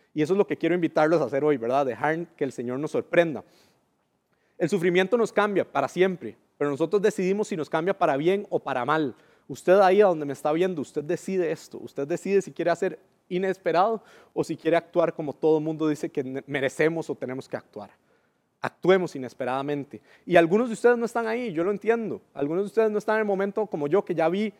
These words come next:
algo del, de la luz al final del túnel. Pero lo que los invito es a amarrar nuestra fe a las dos promesas que sí son verdad y reemplacemos eso de que todo va a estar bien. Estas promesas sí están en la Biblia y las quiero compartir con ustedes hoy como cierre.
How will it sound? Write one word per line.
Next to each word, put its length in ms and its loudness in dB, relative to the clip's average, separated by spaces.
algo 340 6
del, 260 2
de 260 2
la 480 -2
luz 220 2
al 100 0
final 240 0
del 140 -2
túnel. 320 -2
Pero 280 4
lo 200 0
que 80 2
los 160 2
invito 280 -2
es 60 -2
a 40 6
amarrar 520 4
nuestra 320 -4
fe 360 -2
a 80 0
las 180 -2
dos 160 0
promesas 500 0
que 120 -10
sí 100 -8
son 200 0
verdad 440 2
y 80 -4
reemplacemos 720 0
eso 180 0
de 80 0
que 140 -8
todo 400 2
va 60 4
a 20 2
estar 240 -2
bien. 320 -6
Estas 280 -2
promesas 340 0
sí 100 -8
están 280 -2
en 40 -2
la 100 0
Biblia 260 0
y 20 0
las 160 -8
quiero 160 0
compartir 400 -6
con 120 -4
ustedes 500 -2
hoy 180 2
como 220 -10
cierre. 400 -2